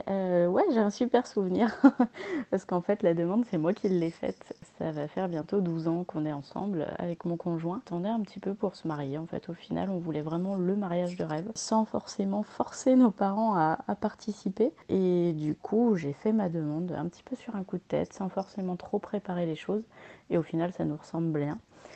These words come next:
Et on attend un petit peu parce que, bon, avec tout ce qui se passe, on s'était dit que deux mille vingt-deux, c'était peut-être un petit peu trop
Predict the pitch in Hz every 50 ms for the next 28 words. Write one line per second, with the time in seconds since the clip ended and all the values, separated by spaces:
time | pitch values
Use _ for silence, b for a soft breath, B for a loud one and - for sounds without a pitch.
0 | B B B B _ _ - 175 185 214 226 214 175 151 143 131 - - 240 254
1 | 202 - - - 151 - 202 202 185 - 165 156 - - - 170 165 165 156 147
2 | 151 165 160 175 180 170 165 156 151 - - 202 - - - 185 - - _ -
3 | 185 196 202 - 165 165 - - 160 - - 156 156 170 175 180 170 170 165 165
4 | 160 170 160 170 170 170 170 185 196 190 - 175 175 - 175 - - 185 175 -
5 | - 190 190 185 - - - 208 190 - - - 185